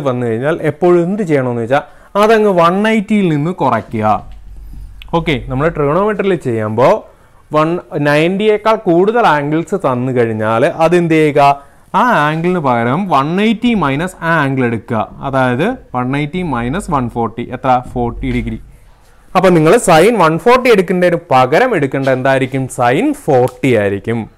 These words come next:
ഓക്കെ, അതായത് ഏത് ആംഗിളാണോ തരുന്നത്, ഇപ്പോൾ sine hundred ആണ് തരുന്നതെങ്കിൽ എത്ര എടുക്കും? എയ്റ്റി എടുക്കും. sine വൺ ഹൺഡ്രഡ്, ആ, വൺ ഹൺഡ്രഡ് ടെൻ ആണ് തരുന്നതെങ്കിൽ സെവൻറ്റി എടുക്കും. ഓക്കെ, ഏത് ആംഗിളാണോ തരുന്നത്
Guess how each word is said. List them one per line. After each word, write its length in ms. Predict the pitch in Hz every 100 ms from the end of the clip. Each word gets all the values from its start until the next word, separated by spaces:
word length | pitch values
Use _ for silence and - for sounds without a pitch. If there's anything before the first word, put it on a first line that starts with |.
| _ - 147
ഓക്കെ, 160 | 170 170 170 - _ _ - - -
അതായത് 340 | 147 139 139 269 202
ഏത് 180 | 175 247
ആംഗിളാണോ 360 | 247 240 233 233
തരുന്നത്, 180 | 202 175
ഇപ്പോൾ 120 | 190 185
sine 240 | 190 233 196
hundred 320 | 190 226 240 226
ആണ് 100 | 214
തരുന്നതെങ്കിൽ 500 | 185 165 160 156 175 269 - - - - - _ 196
എത്ര 140 | 202 196
എടുക്കും? 260 | 165 170 165 - - - - - 156
എയ്റ്റി 320 | 156 151 139
എടുക്കും. 260 | 110 104 104 - - - - -
sine 200 | 175 202
വൺ 100 | 190 185
ഹൺഡ്രഡ്, 280 | 220 220 190
ആ, 40 | 190 170
വൺ 120 | 180 185
ഹൺഡ്രഡ് 240 | 220 240 233
ടെൻ 120 | 220 214
ആണ് 100 | 208
തരുന്നതെങ്കിൽ 420 | 185 170 160 151 202 277 - - -
സെവൻറ്റി 360 | 156 156 139 120
എടുക്കും. 220 | 101 - -
ഓക്കെ, 140 | 151 135 - - 147
ഏത് 120 | 202 202
ആംഗിളാണോ 360 | 196 190 185 190 160
തരുന്നത് 380 | 127 120 120